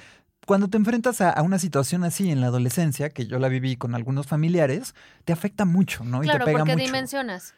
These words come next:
Speaker 1: Ajá.
Speaker 2: ¿no? Yo creo que aquí la diferencia es que mis hijos tienen cinco y seis años, eh, no pueden dimensionar la gravedad de la enfermedad como tal, ¿no?
Speaker 1: Claro.
Speaker 2: Para ellos no existe la posibilidad de la muerte, como s-, en un adolescente o,
Speaker 1: Ujú.
Speaker 2: o un adulto.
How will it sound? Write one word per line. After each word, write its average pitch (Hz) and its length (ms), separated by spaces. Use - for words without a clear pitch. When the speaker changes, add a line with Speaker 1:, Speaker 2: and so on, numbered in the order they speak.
Speaker 1:
Ajá. 156 320
Speaker 2:
¿no? 240 120
Yo 254 120
creo 247 160
que 214 120
aquí 190 180
la 220 100
diferencia 196 460
es 208 80
que 196 100
mis 180 220
hijos 208 340
tienen 180 480
cinco 185 320
y 175 40
seis 175 220
años, 180 380
eh, 190 160
no 208 240
pueden 214 300
dimensionar 175 720
la 175 80
gravedad 156 500
de 160 120
la 160 80
enfermedad 147 480
como 151 240
tal, 160 360
¿no? 175 120
Speaker 1:
Claro. 147 180
Speaker 2:
Para 175 100
ellos 190 160
no 196 80
existe 190 400
la 175 140
posibilidad 165 320
de 160 40
la 156 120
muerte, 170 360
como 185 380
s-, 233 200
en 160 120
un 160 100
adolescente 156 640
o, 165 80
Speaker 1:
Ujú. 127 360
Speaker 2:
o 139 240
un 151 160
adulto. 165 400